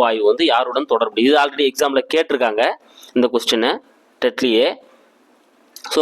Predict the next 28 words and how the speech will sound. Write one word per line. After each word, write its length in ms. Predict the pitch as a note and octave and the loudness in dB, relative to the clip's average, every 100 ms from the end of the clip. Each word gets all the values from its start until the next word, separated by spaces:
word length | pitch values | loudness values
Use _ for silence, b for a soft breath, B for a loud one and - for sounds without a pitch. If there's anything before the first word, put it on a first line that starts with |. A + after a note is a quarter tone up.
| - | 0
காளிகா 340 | D3+ G3 G3+ F#3+ - | 0 2 0 0 2
குடும்ப 240 | E3+ E3+ D#3+ | 0 2 2
ஆய்வு 200 | D3+ C#3+ | 2 2
அப்படின்றது 460 | C3+ C3+ B2+ - | 2 2 0 2
வந்து 140 | C3 C#3+ | 2 2
யார் 180 | C3+ - | 0 0
பண்ணியிருப்பாரு 360 | B2+ B2 A#2 A2 | 0 0 0 0
அப்படின்னா, 200 | B2 F3+ | 0 0
காளிகா 320 | D3 E3 E3+ D#3 | 0 0 0 0
அப்படின்ற 380 | C#3 C3+ C3 E3 | 0 0 2 2
ராணுவ 300 | C3 D#3+ D#3 | 2 2 2
வீரத்தை 220 | C3+ A#2 | 0 0
பத்தி 160 | A2+ C3 | 0 0
ஆராய்ச்சி 320 | B2 B2+ - | 0 0 2
பண்ணியிருப்பாரு. 340 | A2+ G#2 D#3 A3 B B | 2 2 -2 -4 B B
இதெல்லாம் 320 | F#3+ A3+ A#3 A#3 | 0 2 2 2
நான் 100 | G3+ | 2
உங்களுக்கு 240 | F#3+ F3+ | 2 2
வந்து 120 | F#3 F#3 | 2 0
என்ன 80 | |
பண்ணுவேன், 340 | F3+ D3+ A#2+ - B B | 0 0 -2 -2 B B
அஹ், 260 | C#3 B2+ B2 B2 A#2 - - - _ _ _ _ _ _ _ _ _ | -2 -2 -4 -2 -2 -2 -10 -12 _ _ _ _ _ _ _ _ _
யூனிட்டா 380 | F3 A#3 A3+ A3 - | 2 2 4 0 2
சிலபஸ் 320 | A3 A3 A3 | 2 2 2
வைஸா 200 | F#3+ F#3+ | 0 2
நான் 120 | F3+ D#3 | 0 0
வந்து 120 | D#3+ | 2
உங்களுக்கு 280 | D3+ C3+ | 2 4